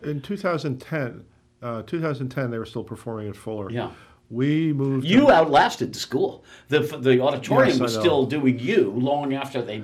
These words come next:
Speaker 2: shuttered the rest of it.
Speaker 1: The auditorium was in pretty rough shape,
Speaker 2: Yeah.
Speaker 1: and we had to leave because of the health concerns about
Speaker 2: How
Speaker 1: the air
Speaker 2: bad?
Speaker 1: quality,
Speaker 2: Oh.
Speaker 1: um, and the mold and the roof and all that.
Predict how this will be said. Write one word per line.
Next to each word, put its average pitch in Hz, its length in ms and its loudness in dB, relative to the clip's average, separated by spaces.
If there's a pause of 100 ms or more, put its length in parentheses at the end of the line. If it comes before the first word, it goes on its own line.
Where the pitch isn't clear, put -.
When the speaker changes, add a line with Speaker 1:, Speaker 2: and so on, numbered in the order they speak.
Speaker 2:
shuttered 127 460 -6
the 104 80 -10
rest 123 240 -6
of 113 140 -8
it. 123 40 -4
Speaker 1:
The 131 300 4
auditorium 135 920 0 (220)
was 120 460 -6
in 113 400 -8
pretty 120 240 -4
rough 110 240 -4
shape, 104 420 -6
Speaker 2:
Yeah. 104 220 -10
Speaker 1:
and 101 120 -12
we 104 120 -10
had 120 240 -2
to 110 60 -6
leave 104 420 -8
because 104 440 -10
of 101 60 -10
the 95 80 -10
health 104 220 -10
concerns 95 500 -16
about 95 200 -14
Speaker 2:
How 78 80 -12
Speaker 1:
the 95 120 -10
air 98 120 -8
Speaker 2:
bad? 101 40 -14
Speaker 1:
quality, 87 420 -12 (160)
Speaker 2:
Oh. 80 120 -12
Speaker 1:
um, 95 500 -12
and 98 100 -14
the 95 60 -12
mold 98 380 -10
and 92 100 -12
the 90 40 -12
roof 95 380 -12
and 87 240 -12
all 90 220 -12
that. 87 140 -14